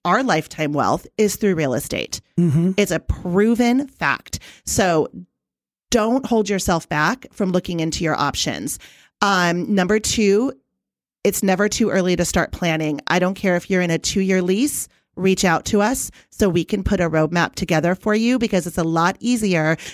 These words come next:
Speaker 1: to accomplish your goals when you have steps and you have the information from the actual experts. You know,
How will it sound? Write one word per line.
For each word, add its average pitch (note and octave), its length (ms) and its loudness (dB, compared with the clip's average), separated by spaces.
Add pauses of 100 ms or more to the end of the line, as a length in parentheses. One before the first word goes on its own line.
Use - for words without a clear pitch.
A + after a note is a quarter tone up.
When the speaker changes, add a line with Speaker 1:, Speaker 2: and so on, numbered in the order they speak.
(120)
Speaker 1:
to F#3+ 360 4
accomplish F#3 480 0
your F#3 80 0
goals F3+ 480 0
when F3 180 0
you E3+ 140 0
have D#3 180 -2
steps - 540 -2 (320)
and F#3 180 2
you F#3 120 4
have E3+ 420 0
the G3 140 -4
information F3 560 -2
from E3+ 580 -2 (320)
the - 180 -2
actual E3+ 460 0
experts. E3+ 720 -2 (320)
You F#3+ 160 2
know, F3 140 4